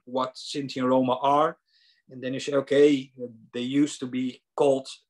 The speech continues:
uh, gypsy, zigeuner." And ten, fifteen years ago, people would know, "Okay, now I know." And nowadays, even that word, we don't use it, of course, anymore, is not well known anymore. And, and people,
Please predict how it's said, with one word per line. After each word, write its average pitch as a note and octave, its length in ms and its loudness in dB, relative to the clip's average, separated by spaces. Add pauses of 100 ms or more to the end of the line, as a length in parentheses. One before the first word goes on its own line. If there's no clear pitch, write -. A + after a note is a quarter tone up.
uh, B2+ 300 -10
gypsy, D3 640 2
zigeuner." C#3+ 680 0 (440)
And C3 140 -14
ten, E3 200 2
fifteen D#3 360 0
years D#3 200 -2
ago, D#3+ 240 4
people D3 320 -4
would C3+ 100 -2
know, E3 180 -2 (120)
"Okay, F#3 380 -4 (480)
now C#3+ 180 -8
I C#3 100 -2
know." D#3+ 360 -4 (340)
And C#3+ 120 -16
nowadays, D3+ 520 0
even C#3 280 -8
that E3+ 260 0
word, C#3+ 360 0 (360)
we A#2+ 120 4
don't C3+ 180 -2
use F#3+ 200 0
it, D3+ 80 -8
of D#3 140 -6
course, D3+ 260 2
anymore, B2+ 500 -2 (560)
is E3 180 -2
not D3+ 200 2
well C#3+ 240 4
known D#3+ 340 -2
anymore. C3 760 -2
And, B2+ 300 -6
and C3 160 -6
people, C#3+ 440 2